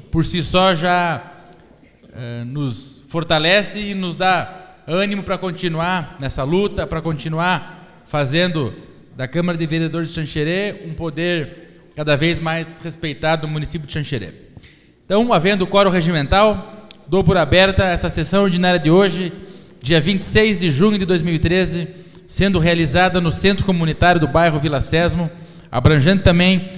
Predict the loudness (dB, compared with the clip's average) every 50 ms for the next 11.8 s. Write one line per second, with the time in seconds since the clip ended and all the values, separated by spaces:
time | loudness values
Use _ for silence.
0 | -18 -18 -20 -6 -4 0 4 6 6 8 8 8 6 6 6 6 4 4 4 4
1 | 4 6 6 6 6 4 0 -2 -4 -10 -14 -18 -8 0 2 2 2 4 2 0
2 | 0 -2 -4 -8 -8 -10 -14 -16 -14 -4 -2 -2 -2 -2 -4 -6 0 2 2 2
3 | 2 0 -2 -2 0 0 2 2 0 -2 -4 -8 -14 -18 -20 -20 -20 -20 -20 -20
4 | _ -20 -20 -20 _ -20 _ 0 4 6 8 8 6 6 4 2 0 2 2 2
5 | 2 2 0 -6 -12 -16 -18 -18 -20 -20 -20 -20 -20 -20 _ _ _ -4 4 4
6 | 4 6 6 4 4 6 4 4 2 0 -2 0 -2 0 2 2 4 4 4 2
7 | 0 -2 -10 -14 -16 -20 -14 -4 -2 0 2 4 4 4 4 4 2 0 -2 -2
8 | -2 -4 -10 -16 -20 -20 -20 -20 -20 -8 _ -2 0 0 0 -2 0 -2 0 0
9 | 2 0 0 0 0 0 0 2 2 2 2 2 2 2 0 0 2 2 4 4
10 | 4 4 2 0 -2 -2 -6 -12 -18 -18 -18 0 4 6 6 6 6 6 4 4
11 | 6 6 4 4 4 4 4 4 6 6 4 2 -2 -8 -12